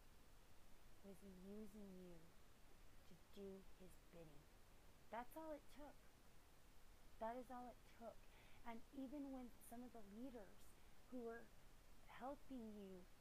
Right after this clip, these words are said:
accuse these people of witchcraft, even when they start saying,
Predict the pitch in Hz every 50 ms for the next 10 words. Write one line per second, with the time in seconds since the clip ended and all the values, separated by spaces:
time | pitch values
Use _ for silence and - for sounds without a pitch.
0 | - - - - - - - - - - - - - - - 220 - - - -
1 | - 233 240 240 220 - 233 214 202 - - - 214 214 - 214 202 185 - 226
2 | 226 - - - 190 180 - - - - 285 285 285 294 285 285 269 269 262 226
3 | - - 226 220 202 - - - 240 240 220 202 185 175